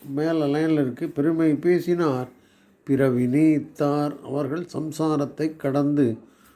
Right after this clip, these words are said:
முக்தரானார்கள். யார்? பேருளான் பெருமையை பேசினவர்கள் பிறவி நீத்தார்கள். சாதாரண அப்படி தான் அர்த்தம் பண்ணிக்கணும். பேசினார் பிறவி நீத்தார்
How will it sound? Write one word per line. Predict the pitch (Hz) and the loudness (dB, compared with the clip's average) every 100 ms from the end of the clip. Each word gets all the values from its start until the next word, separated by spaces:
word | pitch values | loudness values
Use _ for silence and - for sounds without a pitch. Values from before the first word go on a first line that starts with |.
| _ - | _ -8
முக்தரானார்கள். | 139 139 190 170 160 147 127 123 101 107 - | -8 -2 2 2 2 0 -2 -4 -8 -12 -10
யார்? | 135 156 185 | -6 -4 -6
பேருளான் | - 120 156 170 165 160 151 117 | -6 -2 0 2 2 2 0 -2
பெருமையை | 131 147 160 151 143 117 | -2 0 2 2 2 0
பேசினவர்கள் | 139 151 151 143 143 139 147 160 131 110 - _ _ _ _ - | -2 -2 -2 -2 0 -2 0 0 0 -2 -10 _ _ _ _ -2
பிறவி | 175 190 185 | 2 4 4
நீத்தார்கள். | 160 156 127 139 120 - - - | 4 2 2 -4 -4 -6 -10 -14
சாதாரண | - 143 147 151 147 | -10 -6 -4 -4 -4
அப்படி | 131 120 | -4 -2
தான் | 131 160 | 0 2
அர்த்தம் | 147 123 143 | 2 2 2
பண்ணிக்கணும். | 139 131 139 196 - - - - - - | 2 2 0 -4 -8 -20 -20 -20 -20 -12
பேசினார் | 131 139 147 143 147 147 156 156 - | 0 2 4 4 4 4 2 0 -2
பிறவி | 143 143 139 147 | 0 0 2 2
நீத்தார் | 143 143 143 127 - 127 131 | 2 2 0 -2 -6 -6 -6